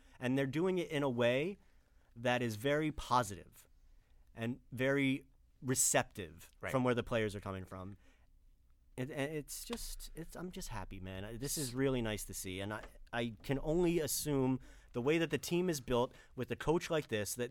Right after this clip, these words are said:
Speaker 1: th-, we are just seeing what should be the beginning of a nice, healthy run of successful hockey down here.
Speaker 2: And talk about, uh, it's a good, good segue. Talk about fun and happiness. Is there a guy that has more fun playing the game than Frank Vatrano?
Speaker 1: It's funny that you say that.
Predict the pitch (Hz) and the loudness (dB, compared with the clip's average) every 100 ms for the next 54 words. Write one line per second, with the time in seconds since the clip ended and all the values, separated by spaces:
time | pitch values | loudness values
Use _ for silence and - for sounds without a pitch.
0 | 135 135 135 160 190 165 147 147 - 151 | -6 -10 -2 2 4 4 0 -2 -2 -4
1 | 147 143 120 - - - 127 151 - 143 | -2 -2 -4 -10 -20 -4 -4 -2 -4 -4
2 | 131 127 117 113 107 107 101 98 95 - | -2 -2 -2 -4 -4 -4 -4 -6 -10 -18
3 | - - 110 117 127 160 160 160 - - | -20 -8 -2 2 2 2 2 0 -2 -4
4 | - - 151 143 147 120 127 123 - 127 | -14 -2 -2 0 -2 0 0 0 -4 -6
5 | - 123 - 110 104 101 98 90 82 - | -2 -2 -2 -4 0 -2 -4 -12 -12 -12
6 | 82 - 143 139 143 127 113 92 110 98 | -14 -8 4 6 8 6 6 6 6 4
7 | 90 92 117 92 117 - 127 113 - 117 | 4 2 0 2 0 2 0 2 4 4
8 | 104 78 - 117 117 113 95 - - - | 4 -2 4 4 4 4 4 4 -4 -16
9 | - - 110 110 104 90 104 107 110 95 | -2 6 6 6 2 0 2 2 2 -2
10 | 87 - 87 101 117 104 101 104 95 95 | -4 -6 -2 2 2 4 4 4 0 0
11 | 92 95 92 95 92 - 92 92 87 87 | 0 -2 -2 -2 -4 -4 -4 -2 -4 -4
12 | 92 90 - 90 - 85 85 87 101 170 | -2 -4 -4 -6 -4 -4 -4 -2 2 2
13 | 170 - 220 269 226 196 - 143 170 196 | 4 6 6 6 4 4 4 4 6 6
14 | 190 | 4